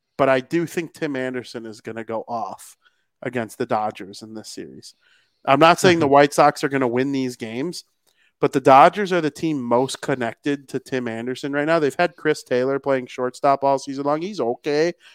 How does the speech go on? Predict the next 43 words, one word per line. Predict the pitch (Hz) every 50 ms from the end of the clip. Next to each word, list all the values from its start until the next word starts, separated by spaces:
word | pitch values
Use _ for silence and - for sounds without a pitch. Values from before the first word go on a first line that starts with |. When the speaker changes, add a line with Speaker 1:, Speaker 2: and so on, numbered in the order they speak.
| _ _
Speaker 1:
He's | - 196 202
a |
good | 185 151 139 135
player. | - 135 127 139
He's | 143 131
Speaker 2:
Mm-hmm. | 113
Speaker 1:
not | 156 151 147 -
Tim | - 156 131 123
An-, | 117 120 123
the | - 131 139 123
best | 120 151 170 151 -
version | 143 139 151 165 156 147 147
of | 139 127 -
Chris | - 151 143 139
Taylor | - 143 143 147 139 131
is | 120 131
not | 131 131 131 127 -
better | 131 135 139 127 127 - _ - - - _
than | _ 139 131
the | 127 123
best | 117 - 131 131 - -
version | 127 131 131 123 131 127
of | 120 107
Tim | - - 131 127
Anderson. | 131 139 151 156 135 - 131 120
It's | 117 - -
not | 135 123 123
even | 123 110 113 104
close. | - - 175 190 185 165 156 - - - _ _ _ _ _ _ _ _ _ _ _ _ _ _ _ _ _
I'm | 127 147 170 180
expecting | 151 - - 165 143 127 - 123
a | 113 104 - _ _
big | 143 131 120 117
series | - - 123 113 113 110 104
from | - - 113 110
Tim | - 135 123 120
Anderson | 117 120 120 123 120 - - 123
here | 117 123 123 120
coming | - - 127 117 113
up | 120 123 - -
against | 120 123 120 110 -
the | -
Doyers, | 120 - 117 120 127 151 165 175 185 190 -